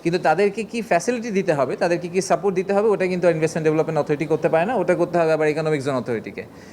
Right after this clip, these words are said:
তো যেহেতু দুটো সংস্থা এখন একসাথে খুব ক্লোজলি কাজ করছে, অর্গানিক্যালি তারা almost একটা মার্জ এন্টিটি হিসেবে কাজ করছে,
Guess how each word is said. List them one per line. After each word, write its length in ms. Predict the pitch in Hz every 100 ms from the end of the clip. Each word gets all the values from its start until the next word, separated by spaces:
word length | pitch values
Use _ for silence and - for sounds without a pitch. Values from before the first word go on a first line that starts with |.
| - - -
তো 80 | 151
যেহেতু 320 | 139 190 233
দুটো 400 | 185 208 233 214
সংস্থা 400 | 185 196 202 214
এখন 180 | 202 208
একসাথে 400 | 175 - 208 214
খুব 220 | 214 208 -
ক্লোজলি 360 | 202 214 233 214
কাজ 240 | 165 -
করছে, 260 | 143 - 180
অর্গানিক্যালি 580 | 151 165 180 170 180
তারা 320 | 170 160 160 151 - - -
almost 380 | 156 175 175 170
একটা 160 | -
মার্জ 280 | 151 165 165
এন্টিটি 240 | 180 170 160
হিসেবে 200 | 175 165
কাজ 240 | - -
করছে, 340 | 170 156 226